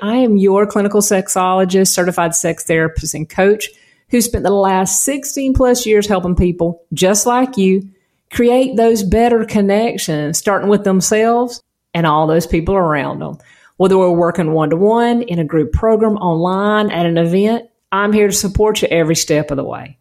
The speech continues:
And in this episode, you're gonna learn the five easy tips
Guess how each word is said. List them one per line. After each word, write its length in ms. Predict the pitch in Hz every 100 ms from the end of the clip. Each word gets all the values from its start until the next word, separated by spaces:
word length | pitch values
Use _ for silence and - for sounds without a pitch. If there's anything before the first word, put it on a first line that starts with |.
| -
And 140 | 170
in 300 | 170 180 220
this 220 | 240 233 -
episode, 720 | 196 214 214 - 160 151 - _ _
you're 280 | 180 208 269
gonna 240 | 262 254
learn 260 | 240 226 214
the 80 | 180
five 440 | - 202 208 208 208 _
easy 500 | 262 277 294 285 285
tips 600 | 269 - 277 202 - -